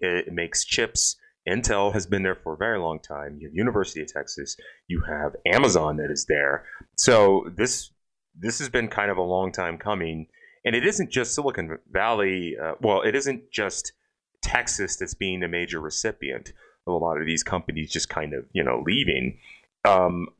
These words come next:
Palantir earlier this year decided to relocate from Palo Alto to Denver.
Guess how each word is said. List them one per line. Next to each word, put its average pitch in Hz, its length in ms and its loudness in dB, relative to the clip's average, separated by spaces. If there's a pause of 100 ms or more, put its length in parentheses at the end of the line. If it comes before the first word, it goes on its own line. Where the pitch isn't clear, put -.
Palantir 85 460 2
earlier 76 500 -2
this - 240 -4
year 104 240 2
decided 71 420 0
to 78 60 -4
relocate 69 460 -2
from - 160 -10
Palo 65 340 -4
Alto 95 300 0
to - 140 -6
Denver. 101 560 0